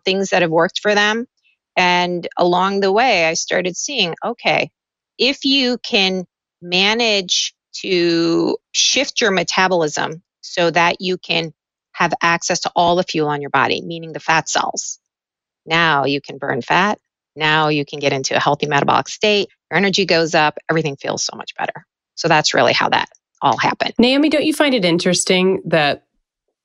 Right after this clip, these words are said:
Speaker 2: the first feedback you got when you were saying, "Huh, this kind of older school way of thinking of, you know, people just need to move more and take in less calories," and then you were reflecting on how your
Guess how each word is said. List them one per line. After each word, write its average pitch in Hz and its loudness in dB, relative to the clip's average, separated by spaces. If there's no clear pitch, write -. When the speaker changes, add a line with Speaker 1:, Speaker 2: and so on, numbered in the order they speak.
Speaker 2:
the 156 2
first 170 0
feedback 165 0
you 151 0
got 143 2
when 147 0
you 147 2
were 151 2
saying, 147 2
"Huh, 151 0
this 185 0
kind 185 2
of 160 0
older 180 4
school 165 4
way 160 4
of 147 -2
thinking 151 2
of, 135 0
you 131 4
know, 143 6
people 151 2
just 143 2
need 143 4
to 147 4
move 143 4
more 139 4
and 139 2
take 143 2
in 139 4
less 135 2
calories," 143 0
and 143 2
then 139 4
you 139 4
were 135 2
reflecting 135 2
on 135 2
how 143 2
your 131 2